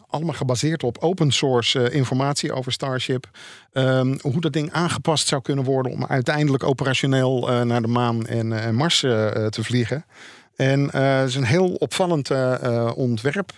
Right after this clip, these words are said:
Vooral omdat er, eh, in de neuskegel, die dan opengeklapt kan worden, een soort vergrote versie van de Dragon, eh, eh, zit. Die, ehm, astronauten weer van de maan of Mars zou kunnen laten opstijgen. Een, een wat,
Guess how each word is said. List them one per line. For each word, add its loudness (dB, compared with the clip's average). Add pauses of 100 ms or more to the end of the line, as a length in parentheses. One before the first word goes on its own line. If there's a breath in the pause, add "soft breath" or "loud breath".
(340 loud breath)
Vooral 0
omdat 2
er, 2
eh, 2
in 2
de 2
neuskegel, 0
die -2
dan -2
opengeklapt -2
kan 0
worden, 0
een -2
soort -2
vergrote -2
versie 0
van 0
de 2
Dragon, 0
eh, -2 (240)
eh, 4
zit. 0 (500 loud breath)
Die, 2
ehm, 0
astronauten 0
weer 4
van 0
de 2
maan 0
of -6
Mars 0
zou -2
kunnen 0
laten 0
opstijgen. 0
Een, -2
een -2
wat, -4